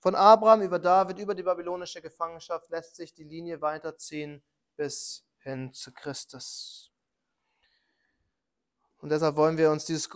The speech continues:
eine Thema heute Morgen anschauen, der lang erwartete Erlöser. Das ist der Titel der Predigt, der lang erwartete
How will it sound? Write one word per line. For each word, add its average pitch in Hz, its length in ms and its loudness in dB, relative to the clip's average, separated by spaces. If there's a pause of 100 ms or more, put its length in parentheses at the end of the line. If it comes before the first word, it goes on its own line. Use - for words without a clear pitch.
eine 185 360 6
Thema 185 360 0
heute 165 260 2
Morgen 160 260 2
anschauen, 156 400 -4
der 143 100 2
lang 170 360 4
erwartete 147 760 0
Erlöser. 135 520 -8 (440)
Das 151 180 -8
ist 156 80 -6
der 143 200 -4 (460)
Titel 190 280 -6
der 156 100 -2
Predigt, 160 480 -8
der 143 120 2
lang 170 440 4
erwartete 147 960 0